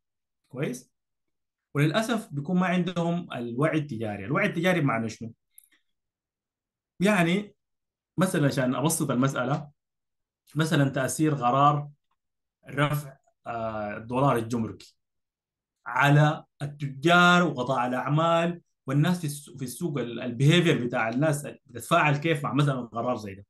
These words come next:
لازم يكون عندك ما، ما تكون isolated، ما تكون، آه، معلق في حتة في برج عاجي، لازم يكون عندك وعي تجاري. الوعي التجاري للاقتصادي مهم جدًا جدًا. آه، ف-، ف-، فدي، دي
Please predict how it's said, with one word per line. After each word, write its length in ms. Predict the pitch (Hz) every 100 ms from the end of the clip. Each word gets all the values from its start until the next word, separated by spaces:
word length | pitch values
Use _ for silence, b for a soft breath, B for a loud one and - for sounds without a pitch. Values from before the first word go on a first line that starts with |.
| _ _ _ _ _ _ _ _ -
لازم 300 | 156 208 190
يكون 180 | 175 190
عندك 300 | 190 160 147
ما، 280 | 165 196 156
ما 120 | 175
تكون 460 | 175 - 175 175
isolated، 580 | 143 123 131 156 156 175 -
ما 120 | 156
تكون، 600 | 156 147 165 160 143 127
آه، 180 | 117 120
معلق 480 | 123 123 147 143
في 180 | 143 - 147
حتة 460 | 143 131 120 113 -
في 140 | 120
برج 240 | 127 135
عاجي، 460 | 113 127 135 165 175 _ _
لازم 320 | 139 156 170 147
يكون 160 | 156
عندك 220 | 156 143 151
وعي 180 | 139
تجاري. 380 | 131 117 113 113
الوعي 260 | 120 185 -
التجاري 720 | - 156 156 175 170 180 175
للاقتصادي 760 | 123 120 120 135 139 165 160 156
مهم 400 | 127 120 147 143
جدًا 240 | 143 135
جدًا. 480 | 107 - 139 170 - _ _ _ _ _ _ _ _ _ _
آه، 600 | 113 113 110 107 107 110 113
ف-، 160 | - 120 113 113 143 -
ف-، 400 | 120 113 - -
فدي، 280 | 123 131 147
دي 220 | 139 139